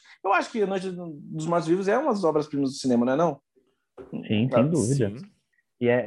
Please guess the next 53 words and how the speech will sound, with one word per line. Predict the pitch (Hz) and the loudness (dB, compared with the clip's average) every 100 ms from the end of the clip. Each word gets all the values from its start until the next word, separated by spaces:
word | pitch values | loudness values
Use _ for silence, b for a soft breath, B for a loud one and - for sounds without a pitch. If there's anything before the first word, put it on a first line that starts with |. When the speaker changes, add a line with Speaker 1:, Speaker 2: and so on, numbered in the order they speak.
| 131 120 | -2 0
Speaker 2:
é, | 131 | 2
é | |
interessante | 131 127 127 143 143 | 2 0 0 0 2
a | |
gente | 120 120 | 0 0
ver | 123 | -2
como | 123 143 156 | 2 0 0
o | 160 | -2
terror, | 151 120 113 139 143 - | -2 0 0 2 0 -2
ele | 117 117 113 117 120 120 117 - _ | -2 0 0 0 2 2 0 -6 _
sempre, | 147 165 - 151 | 0 0 -2 -2
ele | 156 | 2
é | 165 | 2
muito | 160 196 | 2 -2
usado | 147 131 131 135 | 2 4 4 0
pra, | 127 120 117 _ _ _ _ _ | 0 0 -2 _ _ _ _ _
e-, | - | -8
e-, | - 160 - | -4 -4 0
ele, | 156 151 | 0 0
ele | 151 151 | 2 2
revela | 151 143 160 160 | 2 0 0 0
muitos | 143 156 175 175 143 | 2 0 0 -2 0
medos | 147 143 139 | 2 2 0
de | |
uma | 151 151 | 0 2
era, | 139 120 113 98 | 4 4 4 2
né, | 107 104 | 0 0
específica. | 92 - 117 - 107 | -2 -2 -2 0 2
Speaker 1:
É. | 123 127 127 127 123 120 | 2 2 2 2 -2 0
Speaker 2:
Então, | 127 127 | -2 0
por | 135 | 0
exemplo, | 131 135 131 127 127 B _ | 0 0 0 -2 -2 B _
por | 131 | 0
exemplo, | 127 120 120 | 2 2 2
eu | |
lembro | 120 120 127 | 2 0 -2
que | - 120 117 110 - | -2 2 2 0 -2
ali | - 117 139 | 2 2 2
na | 151 | 2
década | 135 131 113 | 0 0 -4
de | - | -6
setenta, | - 104 - 117 131 127 | -4 -4 0 2 2 -2
no | 107 | -8
final | - 131 | -2 2
da | 123 | 2
década | 117 120 | 2 0
de | 117 | 0
sessenta, | 123 113 - | -2 -2 -2
começo | 113 107 | -2 0
da | 110 | 2
década | 104 104 98 | 2 0 -6
de | _ | _
setenta | 98 - 127 127 104 | -6 -2 -2 0 -4